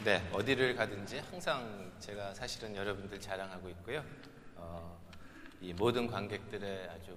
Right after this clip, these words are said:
모범적인 이, 이 분위기가 이런 거다, 이렇게 항상 이야기를 하고 있습니다. 각 부디 지금 같은 그런 음악에 대한 열정, 어, 꼭 간직하시기를 바랍니다. 음,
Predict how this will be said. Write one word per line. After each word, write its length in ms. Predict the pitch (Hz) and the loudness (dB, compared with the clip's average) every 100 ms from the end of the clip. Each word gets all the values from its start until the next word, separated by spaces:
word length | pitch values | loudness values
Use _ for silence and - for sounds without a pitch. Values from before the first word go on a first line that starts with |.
| 85 | -6
모범적인 760 | 98 117 110 104 98 95 92 | 0 0 0 -2 -6 -8 -10
이, 260 | 92 90 90 90 - - - - - - | -10 -10 -10 -12 -14 -16 -16 -16 -14 -10
이 80 | |
분위기가 520 | 95 110 98 90 92 107 | -6 -4 -2 -2 0 0
이런 260 | 87 82 | 0 -4
거다, 340 | 82 78 82 82 - | -4 -4 -4 -4 -8
이렇게 220 | 87 - | -8 -6
항상 320 | 92 107 101 | -4 -4 -4
이야기를 320 | 87 78 - - | -6 -8 -10 -10
하고 140 | 117 | -10
있습니다. 340 | 107 - - 78 | -10 -12 -14 -12
각 240 | - 85 - | -10 -10 -6
부디 440 | 113 113 107 - - - - | 0 2 2 -2 -10 -12 -6
지금 300 | - 127 120 | 2 4 4
같은 400 | 107 98 127 151 | 2 2 -4 -6
그런 360 | - 101 98 92 | -6 -6 -6 -8
음악에 340 | 95 107 104 | -2 2 2
대한 200 | 101 98 | 2 0
열정, 560 | 87 95 90 92 98 190 - - | 0 -2 -2 -4 -2 -4 -8 -12
어, 200 | 80 80 - - | -12 -12 -12 -8
꼭 160 | - - | -4 -2
간직하시기를 680 | 90 87 90 87 - 90 90 | -4 -4 -6 -6 -8 -8 -8
바랍니다. 420 | 87 85 82 85 - - - - - - - - - - - | -8 -10 -12 -14 -12 -12 -10 -12 -14 -14 -16 -16 -16 -16 -8
음, 600 | 123 131 135 131 131 127 | 0 2 4 4 2 0